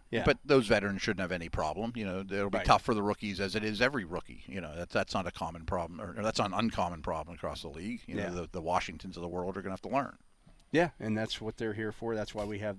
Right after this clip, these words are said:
Speaker 1: these sessions, these
Speaker 2: Mm-hmm.
Speaker 1: O T A sessions. They didn't used to have this stuff.
Speaker 2: <laughs> No, right.
Speaker 1: You know,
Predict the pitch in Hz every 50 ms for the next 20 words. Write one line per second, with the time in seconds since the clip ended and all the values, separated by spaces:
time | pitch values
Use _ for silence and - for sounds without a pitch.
0 | 95 - - 101 101 110 113 110 - - - - 113 - - 127 113 113 107 104
1 | 104 101 123 117 117 123 135 120 107 107 107 104 - 113 107 98 - 113 - -
2 | - - - - 147 196 262 311 214 - 175 160 190 226 190 175 131 - - -
3 | - - - - - - - - - - - - _ - 131 131 - 143 127 107
4 | 120 127 110 92 - - 117 113 113 113